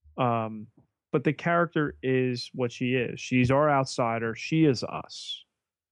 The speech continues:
More so in a way that Ward is not. And we have to be exposed, at least initially, to this world of shield through her eyes.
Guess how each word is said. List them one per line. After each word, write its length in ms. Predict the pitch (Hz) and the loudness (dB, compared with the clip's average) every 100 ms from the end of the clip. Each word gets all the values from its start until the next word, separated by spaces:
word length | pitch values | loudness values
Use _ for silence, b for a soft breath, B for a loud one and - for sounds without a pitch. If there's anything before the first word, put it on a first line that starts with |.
| _ _ _ _ _ - | _ _ _ _ _ 2
More 240 | 143 151 | 6 6
so 320 | 143 156 143 139 | 4 2 4 4
in 80 | |
a 20 | 123 | 4
way 240 | 123 120 | 2 4
that 140 | 120 | 2
Ward 580 | 117 120 131 131 123 120 | 0 -2 0 2 0 -2
is 300 | - 123 110 | -2 0 0
not. 400 | 120 107 98 - - _ _ _ _ - | 0 0 -2 -6 -10 _ _ _ _ -6
And 560 | 123 117 117 117 117 - - | 0 2 2 0 -4 -8 -6
we 320 | 139 127 147 | 0 4 4
have 320 | 139 147 143 - | 4 0 -2 -4
to 120 | 143 | -4
be 460 | 127 127 123 123 - | 0 0 2 0 -2
exposed, 1080 | 170 123 - - - 131 139 131 131 123 - _ 127 | -8 -6 -8 -8 2 4 6 6 2 -2 -8 _ -2
at 120 | 120 | 2
least 300 | 131 127 - | 2 2 0
initially, 640 | 123 131 - 120 117 110 | 0 0 0 0 0 -2
to 240 | 104 131 120 | -2 0 4
this 300 | 120 - - | 2 0 -6
world 580 | 113 127 127 127 123 123 | 0 4 6 6 4 2
of 360 | 123 113 113 - - _ | 2 4 2 0 -6 _
shield 640 | - - 139 120 110 104 - 127 _ _ _ _ - | -4 2 4 4 2 -2 -2 -4 _ _ _ _ -2
through 220 | 147 143 | 4 4
her 280 | 120 135 117 | 6 4 4
eyes. 560 | 113 101 - - - | 2 0 -4 -12 -14